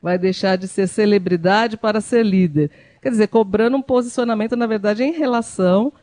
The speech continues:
às eleições presidenciais de dois mil e vinte e dois, né? Lembrando que o Huck, na eleição passada,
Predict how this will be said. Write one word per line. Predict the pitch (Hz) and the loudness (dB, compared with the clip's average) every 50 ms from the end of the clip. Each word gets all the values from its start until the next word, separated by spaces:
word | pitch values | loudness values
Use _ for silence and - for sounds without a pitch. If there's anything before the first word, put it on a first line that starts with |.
| _ _ _ _ _ _ _ - | _ _ _ _ _ _ _ -8
às | - 180 180 185 196 208 220 214 | -4 -2 0 0 0 0 0 0
eleições | 226 233 240 240 247 233 - - 196 196 202 | 0 0 2 0 -2 -2 -2 0 0 0 0
presidenciais | - - 220 233 226 214 233 233 226 - 208 202 214 214 | -2 -2 -4 -2 -2 0 -2 -2 -2 -2 -2 -2 0 -2
de | 233 | -4
dois | 214 214 240 247 226 214 | -2 0 -2 -2 0 -2
mil | 220 226 240 | -4 -4 -4
e | |
vinte | 233 240 254 262 - | -4 -6 -8 -10 -12
e | - 392 | -10 -6
dois, | 262 226 214 196 190 175 | -2 -2 0 0 -2 -2
né? | 180 185 190 | -2 -2 -2
Lembrando | 185 175 170 165 165 165 170 185 196 | -2 -2 -2 -4 -2 -4 -2 -4 -4
que | 190 - 220 | -6 -2 -2
o | 202 | 0
Huck, | 175 185 180 196 190 - - 247 - _ _ _ _ _ _ - | 0 2 0 0 -2 -4 -10 -12 -12 _ _ _ _ _ _ -10
na | - 170 | -6 -2
eleição | 170 170 170 170 - 190 180 180 | 0 0 0 0 0 -2 -4 -4
passada, | - 202 196 185 - - 185 170 170 196 208 240 247 | -4 -4 -4 -4 -4 -4 -4 -4 -2 -4 -4 -8 -10